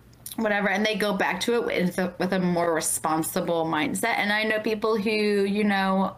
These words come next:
are in A A and, you know, are mentors and leaders in those organizations who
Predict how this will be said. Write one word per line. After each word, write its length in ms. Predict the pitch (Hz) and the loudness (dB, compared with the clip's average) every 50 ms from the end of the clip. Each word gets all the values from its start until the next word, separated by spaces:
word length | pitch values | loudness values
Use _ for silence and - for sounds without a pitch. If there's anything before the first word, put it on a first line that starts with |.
| - | -2
are 280 | - 185 180 175 175 175 | -2 0 2 2 2 0
in 280 | 175 175 202 208 202 190 | 0 0 0 0 2 2
A 20 | - 196 196 190 190 | 0 0 0 0 0
A 460 | 180 - 175 180 180 180 180 180 175 | 0 0 0 0 0 0 0 0 0
and, 160 | 165 160 156 - - - - - - - - 196 - | 0 -2 -2 -4 -8 -10 -10 -10 -10 -10 -10 -8 -4
you 120 | - 196 196 | 0 0 2
know, 220 | 190 175 175 170 | 2 2 2 2
are 80 | 170 165 | 2 2
mentors 760 | 170 185 196 202 190 185 190 - 208 196 190 185 180 180 175 | 2 2 2 2 0 0 0 0 0 2 2 2 0 0 0
and 200 | 165 160 160 165 | 0 0 2 2
leaders 360 | 196 190 185 190 185 180 175 | 2 2 2 2 0 0 0
in 80 | 185 175 | 0 0
those 140 | 170 165 170 | 0 0 0
organizations 920 | 170 165 175 175 165 165 160 180 165 170 - - 175 170 170 170 175 - - | 0 0 0 0 0 0 0 0 0 0 0 0 0 0 0 -2 -2 -4 -6
who 720 | 175 170 180 202 196 196 190 190 185 180 185 180 175 | -6 -2 0 0 2 2 2 2 2 2 2 0 -2